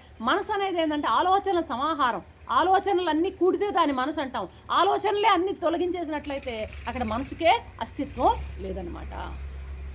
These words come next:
అలాంటప్పుడు వాస్తవంగా పరిస్థితి ఇదైనప్పుడు అసలు మనసుతో కల్పితం,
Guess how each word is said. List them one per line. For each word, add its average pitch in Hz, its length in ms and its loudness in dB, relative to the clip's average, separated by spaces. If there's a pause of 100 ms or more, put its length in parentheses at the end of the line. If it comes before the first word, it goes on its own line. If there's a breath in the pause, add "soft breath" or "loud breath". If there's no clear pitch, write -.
(1160 loud breath)
అలాంటప్పుడు 466 540 4
వాస్తవంగా 453 880 4
పరిస్థితి 359 360 2
ఇదైనప్పుడు 339 800 4 (360)
అసలు 392 180 0
మనసుతో 349 540 2
కల్పితం, 381 580 0